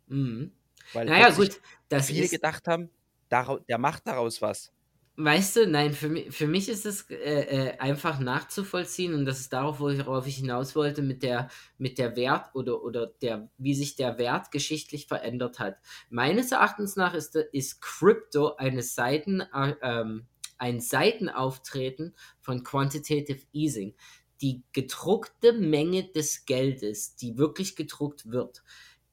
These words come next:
Speaker 1: ist nicht, oder die, dieses Geld, ähm, kann nicht in die Öffentlichkeit auf normalem Rahmen fließen.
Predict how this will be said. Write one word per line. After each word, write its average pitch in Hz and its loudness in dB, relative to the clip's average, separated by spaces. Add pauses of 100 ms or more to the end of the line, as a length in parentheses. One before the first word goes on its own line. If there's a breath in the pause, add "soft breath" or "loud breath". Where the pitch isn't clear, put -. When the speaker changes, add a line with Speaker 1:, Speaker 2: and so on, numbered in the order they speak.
(140)
Speaker 1:
ist 151 2
nicht, 180 0 (480)
oder 151 4
die, 143 -2
dieses 117 -8
Geld, 190 4 (840 soft breath)
ähm, 123 2 (440)
kann 143 4
nicht 196 0
in 165 -2
die 151 0
Öffentlichkeit 151 -2
auf 131 -2
normalem 123 0
Rahmen 117 0
fließen. - -10